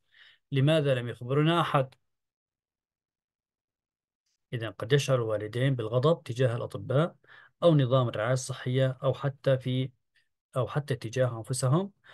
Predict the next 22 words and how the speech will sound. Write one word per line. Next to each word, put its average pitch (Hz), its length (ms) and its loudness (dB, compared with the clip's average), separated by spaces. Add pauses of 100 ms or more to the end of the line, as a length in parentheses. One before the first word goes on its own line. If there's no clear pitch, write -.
(240)
مثل 139 280 0
أب 131 160 0
يعبر 117 380 0
عن 107 60 -2
غضبه 117 440 -2
قائلًا: 120 420 -2
"كيف 123 320 -2
لم 110 180 -6
يتمكن 127 340 -4
الأطباء 131 580 0 (420)
من 143 100 2
اكتشاف 127 500 -2
هذا 117 220 -4
في 113 140 -8
وقت 131 280 -2
سابق؟ 139 440 0 (380)
لماذا 131 460 2
لم 113 100 -6
يخبرنا 123 500 -2
أحد 127 340 -2
بهذا 123 640 -4 (380)
الأمر؟" 127 400 -2